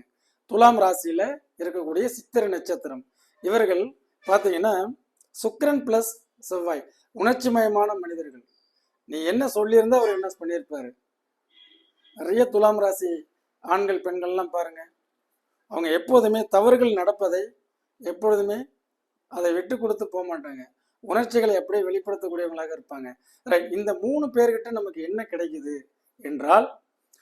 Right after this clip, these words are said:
மூணு பேருமே no compromise. அப்போ மூணு பேருமே தவறு இழைக்காதவர்கள், தவறு இழைப்பவர்களை கண்டுபிடிக்கக்கூடியவர்கள், அவங்க கணவன் மனைவியாக இருந்தால், அந்த மனைவியை பத்தி ஒருத்தங்க கமெண்ட் சொல்றாங்க அப்படின்னா,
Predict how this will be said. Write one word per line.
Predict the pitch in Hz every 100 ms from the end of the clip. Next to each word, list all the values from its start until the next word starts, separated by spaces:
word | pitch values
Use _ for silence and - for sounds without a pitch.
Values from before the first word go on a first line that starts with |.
| _ -
மூணு | 190 254 262
பேருமே | 226 226 233 190
no | 190 208 214
compromise. | 185 180 170 151 123 - _ _ _ _ _ -
அப்போ | - 165
மூணு | 165 240 277
பேருமே | 240 220 170 147 160 359 381 _ _ _ _ _
தவறு | 202 220 240
இழைக்காதவர்கள், | 208 202 185 165 143 131 147 135 _ _ _ _ -
தவறு | 185 240
இழைப்பவர்களை | 226 208 208 196 180 180 240
கண்டுபிடிக்கக்கூடியவர்கள், | 214 240 247 226 208 175 175 165 147 151 135 _ _ _ -
அவங்க | 220 240 220 208 175 -
கணவன் | 196 220 208
மனைவியாக | 190 180 175 165
இருந்தால், | 151 139 139 139 _ _ _ _ _ _ _ _ _ _ _
அந்த | 120 180 175 160 156 - -
மனைவியை | 180 220 214
பத்தி | 180 180 208
ஒருத்தங்க | 196 185 180 196 196
கமெண்ட் | 180 202 202
சொல்றாங்க | 180 170 170 160
அப்படின்னா, | 143 147